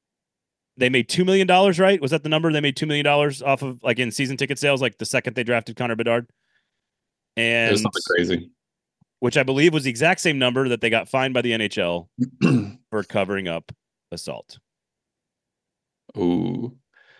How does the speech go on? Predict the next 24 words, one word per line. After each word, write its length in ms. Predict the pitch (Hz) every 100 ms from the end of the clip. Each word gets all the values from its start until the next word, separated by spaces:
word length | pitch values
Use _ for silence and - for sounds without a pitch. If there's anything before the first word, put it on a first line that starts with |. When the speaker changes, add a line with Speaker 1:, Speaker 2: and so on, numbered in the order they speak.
| - - _ _ _ -
Speaker 2:
Is 140 | 113
this 140 | 131
where 280 | 123 110 104
I, 40 | 104
is 120 | 95
this 120 | 98
where 120 | 107
I 40 | 98
go 220 | 98 92
ranting 360 | 95 98 107
now? 260 | 104 101 98 _ _ _ -
Speaker 1:
Yeah, 140 | 92
this 240 | 90 90 92
is 100 | 90
your, 140 | 85
the 80 | 87
floor 220 | 127 120
is 80 | 107
yours, 160 | 107 90
my 120 | 87
Speaker 2:
Ah. 20 |
Speaker 1:
man. 180 | 82 80 _ _ _ _ _ _ _ _ _ -
And 200 | 117 120
Emma, 260 | 131 127